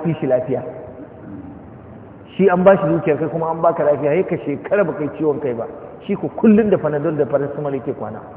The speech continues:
amma ga kuɗi Allah ya ba shi. Ko kwanciyar hankali,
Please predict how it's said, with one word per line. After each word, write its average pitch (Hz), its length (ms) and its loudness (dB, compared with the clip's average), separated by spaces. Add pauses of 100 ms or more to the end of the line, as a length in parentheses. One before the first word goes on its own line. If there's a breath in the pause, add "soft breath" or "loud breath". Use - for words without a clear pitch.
(420)
amma 151 220 2
ga 151 120 4
kuɗi 139 240 -2
Allah 131 180 -2
ya 110 40 -2
ba 110 140 -4
shi. - 160 -12 (1900)
Ko 226 180 6
kwanciyar 202 380 6
hankali, 175 400 2